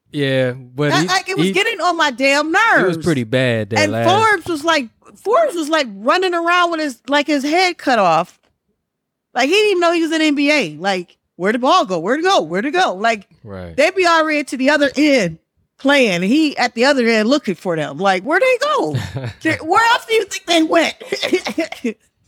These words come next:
Speaker 2: Yeah, I, I
Speaker 1: Yeah, he had a tough series.
Speaker 2: Um, and then our bench, bench, that other bench, the nineties kids bench.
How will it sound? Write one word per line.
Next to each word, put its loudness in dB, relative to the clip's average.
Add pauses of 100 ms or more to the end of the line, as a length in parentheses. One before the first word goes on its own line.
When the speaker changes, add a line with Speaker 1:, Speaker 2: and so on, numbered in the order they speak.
(280)
Speaker 2:
Yeah, 0
I, 0 (100)
I -2 (120)
Speaker 1:
Yeah, 0
he 2
had 4
a -2
tough -2
series. -4
Speaker 2:
Um, 0 (400)
and 0
then 0
our 2
bench, -2
bench, -2
that 0
other 0
bench, -2
the -4
nineties -2 (100)
kids 0
bench. -4